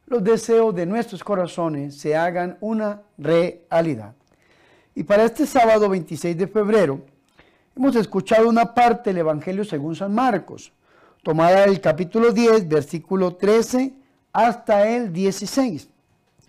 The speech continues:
Y en esta perícopa, en esta parte del Evangelio, vemos, mis hermanos y mis hermanas, Jesús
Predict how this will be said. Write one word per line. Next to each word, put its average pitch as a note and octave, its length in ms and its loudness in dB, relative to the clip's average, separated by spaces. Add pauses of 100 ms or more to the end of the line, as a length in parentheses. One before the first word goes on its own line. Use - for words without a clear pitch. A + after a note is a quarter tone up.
(340)
Y F3+ 120 0
en G3+ 60 2
esta A#3+ 380 0
perícopa, E3+ 880 -2 (180)
en E3+ 120 -6
esta F#3 300 -2
parte A3+ 300 0
del G3+ 120 2
Evangelio, D#3 760 0 (640)
vemos, B3 480 2 (400)
mis F#3 200 -8
hermanos G#3 640 0
y F#3 60 -6
mis F3+ 240 -6
hermanas, E3 680 -6 (680)
Jesús C4 680 -2